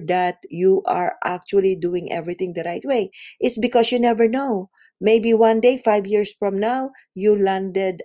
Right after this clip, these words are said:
an opportunity to make extra income or even to level up in your life. So make sure that everything you are doing in the social media's platform are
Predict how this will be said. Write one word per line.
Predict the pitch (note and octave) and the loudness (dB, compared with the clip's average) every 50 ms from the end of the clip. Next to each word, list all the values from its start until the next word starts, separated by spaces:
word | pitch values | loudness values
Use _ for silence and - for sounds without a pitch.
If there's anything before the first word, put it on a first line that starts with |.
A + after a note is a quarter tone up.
| _ - | _ -10
an | F3 - - | -8 -6 -6
opportunity | F#3 - - F#3+ F#3+ - - C#4 D4+ D4 C4 B3 A3+ A3 G#3+ G#3+ _ _ _ _ _ _ _ _ _ _ | -8 -4 -4 -4 -4 -4 -4 -4 -4 -4 -4 -2 -2 -2 -2 -4 _ _ _ _ _ _ _ _ _ _
to | - G#3+ | 4 4
make | G#3 G3 F#3+ F#3+ G3 G3 - | 4 6 2 0 0 -2 -2
extra | - F#3+ F#3+ - - - - F#3+ - - - | -2 -2 -2 -4 -10 -6 -4 -4 -4 -2 -2
income | A3+ A#3 A#3 A#3 - A#3+ A3+ A3 A3 G#3+ - | -2 -2 -2 -2 0 0 0 0 -2 -4 -6
or | - - - G#3 G#3 G#3+ G#3 G#3 G#3 A3+ _ _ _ _ _ - | -6 -2 0 0 0 0 0 -2 -4 -6 _ _ _ _ _ -8
even | - A#3+ A#3 G#3+ G#3+ A3+ A3 G#3+ A3 A3 A3 A3 A3+ _ _ _ _ _ _ _ - | -4 -2 -2 0 0 0 0 0 -2 -4 -6 -10 -12 _ _ _ _ _ _ _ 2
to | G#3+ | 4
level | G#3+ G#3 G3+ G3 G3 F#3 F#3 G3+ G3+ - | 4 6 4 2 2 2 2 2 2 2
up | - - G3+ - - - - | 2 2 0 -2 -6 -10 -8
in | F#3+ F#3 F#3 | -6 -4 -4
your | F#3+ F#3+ F#3 | -4 -4 -6
life. | F#3 F3+ F3 F#3 G#3 F#3+ - - _ _ _ _ _ _ | -6 -8 -8 -8 -10 -10 -12 -16 _ _ _ _ _ _
So | - - G#3+ G#3 | -2 0 2 2
make | G3+ G#3+ G#3+ G#3+ | 2 2 0 0
sure | - - - A3 G#3+ G#3+ G#3+ G3+ | -2 0 2 4 4 4 4 4
that | F#3 F3+ F#3+ F#3+ F#3+ F#3+ - | 4 2 2 2 -2 -2 -2
everything | - F#3 F3+ G3 G3 G3 F#3+ F#3 F#3 F3+ F3+ - _ _ _ _ _ - | -2 0 0 0 0 0 -2 -2 -2 -4 -10 -14 _ _ _ _ _ -8
you | E3+ F3+ F#3 - | 0 2 2 4
are | - F3+ E3+ | 4 2 0
doing | D#3+ D3+ G3 G#3+ G#3+ A3 G#3+ G#3+ - | 0 2 4 4 6 4 2 2 -2
in | - F#3+ F#3 | -4 -4 -2
the | F#3 F3 | -4 -2
social | - F3+ F3 F3 - F3 F3 | 0 -2 -2 0 -4 -6 -4
media's | F3+ F#3 F3 F3 E3 - - | -4 -4 -4 -4 -6 -6 -6
platform | - G3+ G#3+ G#3 G#3 - F3 E3+ E3 E3+ - _ _ - | -4 -4 -4 -4 -6 -10 -10 -10 -10 -10 -14 _ _ -8
are | - F3 F3+ F3 F3 F3 | -6 -4 -4 -4 -6 -8